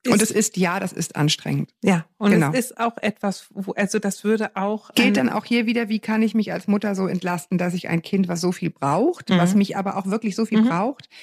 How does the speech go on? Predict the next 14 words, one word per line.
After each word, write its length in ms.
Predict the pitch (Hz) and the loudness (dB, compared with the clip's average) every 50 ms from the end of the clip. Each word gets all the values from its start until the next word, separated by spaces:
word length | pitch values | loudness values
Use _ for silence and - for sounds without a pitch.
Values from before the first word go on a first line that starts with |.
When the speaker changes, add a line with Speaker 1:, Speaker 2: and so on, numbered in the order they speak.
| - - - | -12 -4 0
Speaker 2:
aushalten, 480 | 180 180 190 180 - 160 143 135 - | 2 2 2 2 2 -2 -2 -2 -4
sag 180 | 151 151 139 - | -6 -8 -6 -6
ich 80 | 147 147 | -4 -2
mal 100 | 147 131 | -2 -2
ruhig. 320 | - 120 - 151 - - _ _ - | -2 -4 -6 -8 -8 -12 _ _ 0
Ja, 160 | 180 190 190 | 2 2 4
wie, 140 | 208 214 190 | 2 2 2
wie 100 | 220 240 | 2 0
bringe 220 | 233 247 254 254 269 | 0 0 0 2 2
ich 80 | 254 | 4
mich 140 | 233 240 202 | 2 2 2
in 100 | - 214 | 2 0
die 60 | 208 | 0
Lage 560 | 202 185 185 185 196 214 226 240 262 302 339 | 0 0 -2 -4 -6 -8 -6 -6 -6 -6 -8